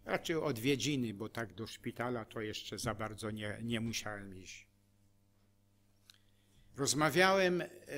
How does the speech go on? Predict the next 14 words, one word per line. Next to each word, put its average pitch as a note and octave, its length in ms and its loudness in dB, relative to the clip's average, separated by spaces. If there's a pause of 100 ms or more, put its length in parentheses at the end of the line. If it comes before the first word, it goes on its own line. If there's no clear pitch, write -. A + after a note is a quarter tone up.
(200)
w, - 420 -12 (340)
był C3+ 380 4
taki C3+ 460 2 (1160)
oddział, D#3 640 6 (1000)
przez C3+ 180 -2
pewną B2+ 380 -2
pielęgniarkę C3 840 0
byłem B2+ 300 -4
prowadzony A#2+ 720 -4
przez - 320 -6
taki - 420 -6
oddział, C3 540 2 (640)
e, G#2+ 260 -10
dla, A2+ 500 0